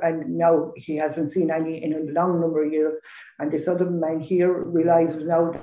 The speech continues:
that if we don't take action now, that it needs to be taken now so that it's there for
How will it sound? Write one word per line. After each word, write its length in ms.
that 100
if 160
we 80
don't 220
take 240
action 480
now, 200
that 200
it 80
needs 200
to 100
be 140
taken 200
now 160
so 60
that 200
it's 200
there 180
for 100